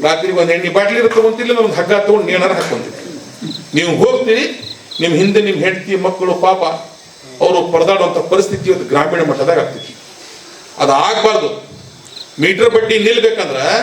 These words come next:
ನೀವೆಲ್ಲ ಬ್ಯಾಂಕಿಗೆ ಹೋಗಂಗ್ ಆಗ್ಬೇಕು. ನೀವೆಲ್ಲ ಬ್ಯಾಂಕಿಗೆ ಹೋಗ್ಬೇಕಂದ್ರ ನಿಮ್ಮ ಆಸ್ತಿ ದಾಖಲೆ ಕರೆಕ್ಟ್ ಆಗಿರ್ಬೇಕು. ಅದಕ್ಕಾಗಿ ನಮ್ಮ ರಾಜ್ಯದ ಮುಖ್ಯಮಂತ್ರಿಗಳು ಕೃಷ್ಣ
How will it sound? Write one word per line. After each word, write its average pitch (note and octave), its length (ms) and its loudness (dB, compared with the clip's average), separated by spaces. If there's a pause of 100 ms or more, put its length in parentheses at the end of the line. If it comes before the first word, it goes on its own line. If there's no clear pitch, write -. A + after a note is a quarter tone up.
(720)
ನೀವೆಲ್ಲ G#3+ 280 4 (160)
ಬ್ಯಾಂಕಿಗೆ A3+ 360 0
ಹೋಗಂಗ್ G#3 260 2
ಆಗ್ಬೇಕು. D#3+ 300 -6 (840)
ನೀವೆಲ್ಲ B3 300 4 (140)
ಬ್ಯಾಂಕಿಗೆ A#3+ 380 -2
ಹೋಗ್ಬೇಕಂದ್ರ G3 500 0 (300)
ನಿಮ್ಮ A3 120 0 (120)
ಆಸ್ತಿ A#3+ 220 -2 (100)
ದಾಖಲೆ A3+ 280 0 (140)
ಕರೆಕ್ಟ್ A#3 300 2
ಆಗಿರ್ಬೇಕು. - 340 -6 (760)
ಅದಕ್ಕಾಗಿ A#3+ 500 2
ನಮ್ಮ A3+ 120 2 (100)
ರಾಜ್ಯದ G#3+ 380 2
ಮುಖ್ಯಮಂತ್ರಿಗಳು G#3 600 2 (140)
ಕೃಷ್ಣ G3+ 200 -8